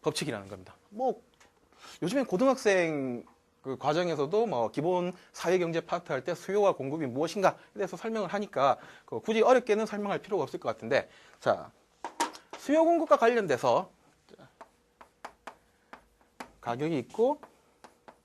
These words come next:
양이 있을 경우에 먼저 사람들은, 사람들은 구매를 할 때 어떻게 고려한다? 일단 가격이라는 요소 하나만 봐가지고 본다라면은, 자, 가격이 높을 때는 안 사요.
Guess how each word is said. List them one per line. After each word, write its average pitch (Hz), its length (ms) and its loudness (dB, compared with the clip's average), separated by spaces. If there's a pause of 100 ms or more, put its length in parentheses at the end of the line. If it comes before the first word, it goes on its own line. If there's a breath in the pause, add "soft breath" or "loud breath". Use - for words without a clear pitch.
(880)
양이 131 160 -4
있을 127 180 -10
경우에 107 380 -6 (240 soft breath)
먼저 214 440 6 (160 loud breath)
사람들은, 247 1000 4
사람들은 254 680 0
구매를 226 480 0
할 180 340 -2
때 220 160 0
어떻게 214 520 -4
고려한다? 160 760 6 (340 soft breath)
일단 220 280 -2 (240 loud breath)
가격이라는 208 800 0
요소 139 180 -2
하나만 180 400 -8
봐가지고 123 440 -6
본다라면은, 151 680 -4 (440 soft breath)
자, 104 340 -2 (360 soft breath)
가격이 277 520 6
높을 254 380 4
때는 151 340 0
안 151 240 -2
사요. 262 340 4